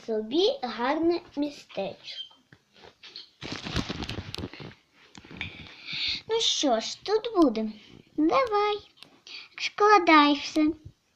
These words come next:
Ей, чого тільки я? Ну ти ж старше мене. Ну, добре.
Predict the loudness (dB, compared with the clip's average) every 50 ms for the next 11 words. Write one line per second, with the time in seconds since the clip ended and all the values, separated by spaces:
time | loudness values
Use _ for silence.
0 | _ -18 -18 -18 -18 -16 -16 -16 -16 _ _ _ -20 -20 _ _ _ _ _ 2
1 | 4 6 6 6 6 2 0 2 4 4 2 4 4 4 4 4 6 6 4 4
2 | 6 4 2 2 0 -4 -10 _ _ -2 0 0 4 6 6 6 6 6 4 4
3 | 8 8 8 10 8 6 2 2 4 4 4 6 4 4 2 0 -4 -6 -12 -18
4 | _ _ _ _ _ -20 -20 _ _ _ -20 -20 _ _ _ -2 2 2 2 2
5 | 2 0 0 2 2 2 2 0 -2 0 0 0 0 0